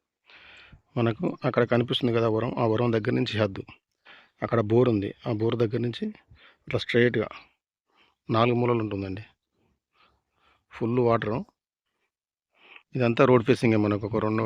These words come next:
వందల యాభై ఫీట్లు ఉంటుంది రోడ్ ఫేసింగ్. మళ్ళీ అక్కడ కనిపిస్తుంది కదా, అది హద్దు. బాగుంది, ఒకే లెవెల్ ఉందండి.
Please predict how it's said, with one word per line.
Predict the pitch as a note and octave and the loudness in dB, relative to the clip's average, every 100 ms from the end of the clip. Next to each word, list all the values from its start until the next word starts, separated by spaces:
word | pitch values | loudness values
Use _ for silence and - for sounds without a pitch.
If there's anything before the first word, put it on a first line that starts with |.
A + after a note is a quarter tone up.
| A2 | -2
వందల | A2 A2 A2 G#2+ G#2+ G#2+ G#2 B2 A2 | -2 -2 -2 -2 -4 -4 -6 -4 -2
యాభై | A2+ A2+ A2+ G#2+ G#2 | 0 0 0 -2 -4
ఫీట్లు | A#2+ A2+ A#2 | -4 -2 -4
ఉంటుంది | G#2+ G#2 | -2 -2
రోడ్ | G#2+ G#2 | -2 -4
ఫేసింగ్. | F#2+ G2 - - _ _ _ _ _ _ _ _ _ _ _ - | -6 -10 -14 -20 _ _ _ _ _ _ _ _ _ _ _ -6
మళ్ళీ | A#2+ A#2 | 0 2
అక్కడ | A#2+ A2+ G#2+ | 4 4 4
కనిపిస్తుంది | A2+ C#3+ - A2 | 0 -4 -4 -4
కదా, | A2 F#3+ - - | -4 -8 -12 -4
అది | A#2+ A#2+ | 2 2
హద్దు. | G#2+ G2+ - _ _ _ _ _ _ _ _ _ _ _ _ _ _ _ _ _ _ - A#2 | 2 -4 -12 _ _ _ _ _ _ _ _ _ _ _ _ _ _ _ _ _ _ -10 -4
బాగుంది, | A#2 B2+ A#2+ G#2+ | -2 -2 -4 -4
ఒకే | C#3+ C3+ | -2 2
లెవెల్ | A#2+ G#2+ | 2 0
ఉందండి. | G#2 G#2 | -4 -8